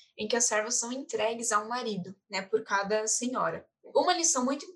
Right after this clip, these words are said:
muito preciosa que a gente pode tirar aqui é a seguinte: o nosso relacionamento com o Senhor,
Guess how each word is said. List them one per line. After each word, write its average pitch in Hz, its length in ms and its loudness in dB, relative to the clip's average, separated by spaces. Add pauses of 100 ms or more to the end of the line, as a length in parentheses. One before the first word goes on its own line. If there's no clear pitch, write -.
(160)
muito 247 400 -6
preciosa 269 520 4
que - 80 -8
a 226 60 -4
gente - 140 -6
pode 208 240 -4
tirar 185 240 0
aqui 254 280 -4
é 254 60 0
a 247 40 -2
seguinte: 214 680 -2 (360)
o 226 60 8
nosso 226 340 4
relacionamento 247 800 0
com 254 200 -4
o 285 40 -4
Senhor, 214 640 0